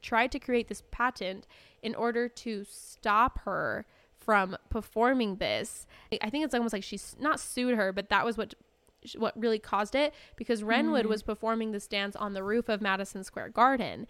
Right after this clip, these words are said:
Speaker 1: So, like, it makes sense that it's like, if someone's very obviously is taking your thing and doing it, and, uh, like, Madison Square Garden is, like, a big deal venue.
Speaker 2: Yeah.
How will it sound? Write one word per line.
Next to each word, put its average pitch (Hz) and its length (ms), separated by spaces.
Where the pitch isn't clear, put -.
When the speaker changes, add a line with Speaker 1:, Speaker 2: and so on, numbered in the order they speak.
Speaker 1:
So, 269 400
like, 269 200
it 277 160
makes 330 260
sense 302 220
that 277 80
it's - 80
like, 220 120
if 226 60
someone's 285 460
very 233 320
obviously 233 720
is 214 140
taking 226 380
your 214 140
thing 202 500
and 214 240
doing 240 280
it, 190 140
and, 240 120
uh, 262 120
like, 240 120
Madison 330 380
Square 262 220
Garden 226 380
is, 208 140
like, 226 180
a 202 120
big 233 200
deal 269 220
venue. 220 600
Speaker 2:
Yeah. 202 760